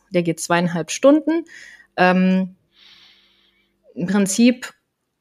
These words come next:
auch, äh, kann man sehr, sehr viele Fragen stellen. Also das ist auch noch mal so ein, so eine Möglichkeit, ähm, in Austausch zu kommen mit mir. Ähm, grad auch, wenn man sich selber ein bisschen unsicher ist und selber das Gefühl hat, „Okay, irgendwas stimmt nicht mit meinen Hormonen, was mache ich jetzt?“,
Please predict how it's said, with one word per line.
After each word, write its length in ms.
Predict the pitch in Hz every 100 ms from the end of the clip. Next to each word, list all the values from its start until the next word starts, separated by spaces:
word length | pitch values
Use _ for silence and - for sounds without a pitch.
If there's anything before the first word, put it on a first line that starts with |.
| _
auch, 360 | 202 196 214 - -
äh, 320 | 180 185 175
kann 120 | -
man 100 | 196
sehr, 160 | 196 202
sehr 120 | 190
viele 180 | 185 180
Fragen 320 | - 208 247
stellen. 380 | 262 - 214 214
Also 180 | 180 180
das 220 | 175 170
ist 80 | 185
auch 100 | 190
noch 100 | 185
mal 140 | 190
so 80 | 180
ein, 200 | 180 175
so 80 | 175
eine 100 | 175
Möglichkeit, 680 | 185 196 - - 190 190 -
ähm, 220 | 175 170
in 140 | 180
Austausch 500 | 147 220 - 220 214
zu 120 | - 202
kommen 280 | - 214
mit 140 | 190 190
mir. 320 | 202 214 214 - - - - -
Ähm, 520 | - 175 180 175 180 190
grad 280 | - 196 196
auch, 160 | 185
wenn 140 | - 185
man 140 | 180
sich 140 | 180 175
selber 200 | 180 180
ein 60 |
bisschen 200 | 175 -
unsicher 400 | 220 196 190 196
ist 460 | 185 190 - - _ _ _ _
und 220 | - 175 170
selber 560 | 185 180 180 180 180
das 140 | 180 180
Gefühl 320 | 175 - 208
hat, 80 | 202
„Okay, 220 | - 226
irgendwas 240 | 208 202
stimmt 180 | - 277
nicht 160 | 233 -
mit 80 | 180
meinen 240 | 202 190
Hormonen, 640 | 185 185 220 220 214 208
was 160 | 185 190
mache 160 | 214
ich 100 | 208
jetzt?“, 320 | - 196 196